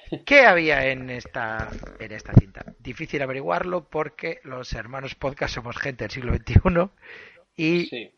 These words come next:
Speaker 1: no teníamos manera de escuchar un cassette. Entonces, eh, bueno, al final hemos conseguido escucharlo.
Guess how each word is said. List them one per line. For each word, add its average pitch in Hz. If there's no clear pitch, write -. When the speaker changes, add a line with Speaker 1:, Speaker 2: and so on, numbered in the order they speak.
Speaker 1:
no 139
teníamos 131
manera 120
de 117
escuchar 104
un 104
cassette. -
Entonces, 113
eh, 80
bueno, 120
al -
final 117
hemos 113
conseguido 110
escucharlo. 190